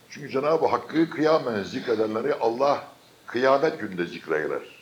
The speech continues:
Bir adam kıyamen Allah'ı zikretti mi yarın yevme tüble serairde, suru uhra üflendiği vakitte, ikinci sur yani, herkes kabrinden kalktığı vakitte, kıyamet ettiği vakitte Allah seni zikreyler. Sen kuuden Allah'a zikredersen,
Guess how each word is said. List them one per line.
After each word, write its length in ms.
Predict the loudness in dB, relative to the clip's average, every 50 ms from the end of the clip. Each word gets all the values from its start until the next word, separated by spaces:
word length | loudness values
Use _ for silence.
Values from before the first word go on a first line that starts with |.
| _ _ _ _ _ _ _ _ _ -12 -6
Bir 60 | -6
adam 240 | -4 -4 -6 -8 -8 -12
kıyamen 360 | -8 -4 -2 0 0 0 -2
Allah'ı 380 | -4 -4 -2 0 0 0 0 -2
zikretti 400 | -8 -8 -10 -10 -10 -8 -10 -10
mi 120 | -8 -4 -2
yarın 340 | -2 -2 -2 -2 -6 -6 -6
yevme 300 | -4 -4 -4 -4 -6 -8
tüble 300 | -8 -8 -4 -4 -4 -4
serairde, 680 | -2 0 0 2 2 2 2 0 -2 0 -2 -2 -2 -4 -8 -20 -20 _ _ _ _ _ -20 _ -14
suru 580 | -12 -8 -8 -4 0 2 2 2 4 2 2 0
uhra 480 | -2 -4 -6 -4 0 2 2 2 2
üflendiği 480 | 0 -2 -2 -2 -2 -2 -4 -4 0 0
vakitte, 340 | 0 0 -2 -6 -8 -8 -8
ikinci 400 | -8 -8 -10 -8 -8 -8 -8 -8
sur 440 | -8 -8 -4 -4 -2 -2 -2 -4 -4
yani, 300 | -4 -4 -6 -6 -8 -10 -8
herkes 300 | -8 -8 -8 -8 -10 -8
kabrinden 500 | -2 -2 -2 0 -2 -4 -4 -6 -8 -6
kalktığı 400 | -4 -4 -4 -4 -4 -6 -4 -4
vakitte, 340 | -4 -6 -6 -12 -16 -18 -16 -12
kıyamet 420 | -6 -4 -2 -2 -2 -2 -4 -8 -8
ettiği 200 | -8 -8 -6 -6
vakitte 320 | -6 -8 -8 -6 -6 -4
Allah 320 | -2 -2 -2 -2 -2 -4 -6 -8
seni 200 | -12 -12 -12 -14
zikreyler. 500 | -14 -16 -12 -10 -10 -10 -10 -10 -14 -16 -18 -20 _ -20 _ _ -20 _ -20 _ _ _ _ _ _ _ -20 -20 _ _ -12
Sen 300 | -4 -2 -2 -2 -2 -6 -6
kuuden 380 | -4 -2 2 2 4 4 2 0
Allah'a 440 | 0 0 2 2 4 4 4 2
zikredersen, 680 | 0 -2 -2 -2 0 2 2 0 0 0 0 0 0